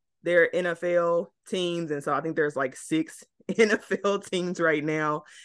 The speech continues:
and so hopefully we'll have more opportunities to do crossover like this, but, uh, really excited to hear your perspective. It's a, I think it's a really big game for both teams,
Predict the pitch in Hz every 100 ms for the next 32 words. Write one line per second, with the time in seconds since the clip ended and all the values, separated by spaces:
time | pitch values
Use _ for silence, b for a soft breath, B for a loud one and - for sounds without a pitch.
0 | B 151 143 139 160 180 175 170 165 127
1 | 131 131 127 147 139 135 139 135 127 127
2 | 127 127 - 131 127 139 139 131 - b
3 | b - 131 135 147 185 165 160 165 156
4 | 147 156 160 160 156 135 - 151 151 147
5 | 143 139 156 139 - 127 208 240 233 165
6 | 151 202 196 170 147 147 147 151 143 131
7 | 135 - 277 339 392